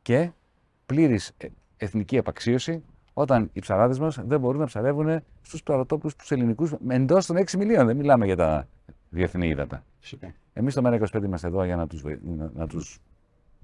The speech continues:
Speaker 1: τίνουμε χείρα βοηθείας. Θα το φέρουμε το θέμα και στη Βουλή. Δεν είμαστε εδώ για να καπηλευτούμε τον αγώνα τους, δεν είναι κομματικό. Δεν θέλουμε τίποτα, κανένα κομματικό όφελος. Α,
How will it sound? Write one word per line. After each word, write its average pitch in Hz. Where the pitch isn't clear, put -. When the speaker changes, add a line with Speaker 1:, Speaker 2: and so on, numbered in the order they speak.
Speaker 1:
τίνουμε 90
χείρα 87
βοηθείας. 120
Θα 104
το -
φέρουμε 110
το 73
θέμα 73
και -
στη -
Βουλή. 120
Δεν 117
είμαστε 98
εδώ 82
για 78
να 73
καπηλευτούμε 71
τον 71
αγώνα 107
τους, 120
δεν 98
είναι 90
κομματικό. 82
Δεν 92
θέλουμε 92
τίποτα, 73
κανένα 101
κομματικό 85
όφελος. 131
Α, -